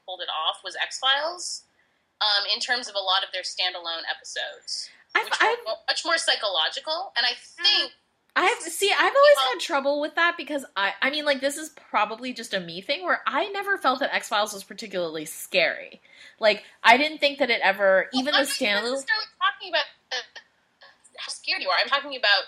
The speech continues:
Speaker 1: horror, which is not necessarily, as a genre, is not necessarily about, you know, "Well, I didn't get scared, therefore it's not a horror movie." Well,
Speaker 2: Okay,
Speaker 1: yeah, it's still a
Speaker 2: fair
Speaker 1: horror
Speaker 2: enough.
Speaker 1: movie,
Speaker 2: Well,
Speaker 1: which is
Speaker 2: like, from the point of view of someone who doesn't understand, like, what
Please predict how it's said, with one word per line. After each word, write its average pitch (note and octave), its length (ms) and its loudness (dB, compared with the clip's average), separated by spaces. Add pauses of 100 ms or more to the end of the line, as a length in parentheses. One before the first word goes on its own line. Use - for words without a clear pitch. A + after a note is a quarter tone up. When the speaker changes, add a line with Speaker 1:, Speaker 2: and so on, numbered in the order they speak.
Speaker 1:
horror, - 560 0
which A#3 200 -2
is A#3 140 -6
not A3 360 4
necessarily, G3 960 0 (600)
as A#3+ 100 0
a A#3+ 120 0
genre, A#3 400 2 (120)
is F3 140 -12
not G3+ 160 -2
necessarily F#3 540 -2
about, F3 420 0
you F#3 80 -12
know, E3 320 0
"Well, F3+ 100 4
I F3+ 160 4
didn't F3 220 -6
get - 140 -8
scared, E3+ 280 -4
therefore E3+ 280 -6
it's - 100 -16
not E3 140 -4
a D#3 100 -4
horror A3 240 2 (100)
movie." - 280 -6
Well, D4 100 12
Speaker 2:
Okay, D4 140 10
Speaker 1:
yeah, A3+ 100 4
it's B3+ 140 -6
still C4+ 100 -8
a - 60 8
Speaker 2:
fair E4+ 80 12
Speaker 1:
horror D#4+ 120 6
Speaker 2:
enough. A3 180 6
Speaker 1:
movie, A#3+ 120 -10
Speaker 2:
Well, B3 400 2
Speaker 1:
which C4+ 100 -4
is C4 60 -8
Speaker 2:
like, C#4 220 2
from D4 160 -2
the C#4+ 80 4
point D#4+ 200 -4
of D#4 60 -6
view D4 140 -2
of C#4 40 -6
someone C4+ 200 -6
who C4+ 80 -6
doesn't A3 260 2
understand, G3+ 480 0
like, F3+ 220 2
what F#3 320 2